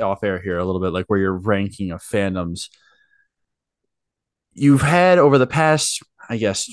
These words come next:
decade now, three of your teams make the, make the title game. Where does this rank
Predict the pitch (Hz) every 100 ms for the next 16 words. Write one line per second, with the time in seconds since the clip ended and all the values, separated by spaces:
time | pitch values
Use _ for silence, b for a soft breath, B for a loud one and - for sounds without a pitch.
0 | - _ _ _ 131 123 98 90 92 73
1 | - - 139 139 120 117 - 113 92 104
2 | 98 - 95 82 - b b - 107 -
3 | 92 85 85 - _ _ 131 120 98 -
4 | 67 - - _ _ _ _ _ - 120
5 | 151 160 139 110 127 113 101 - - -
6 | - - 120 110 - - -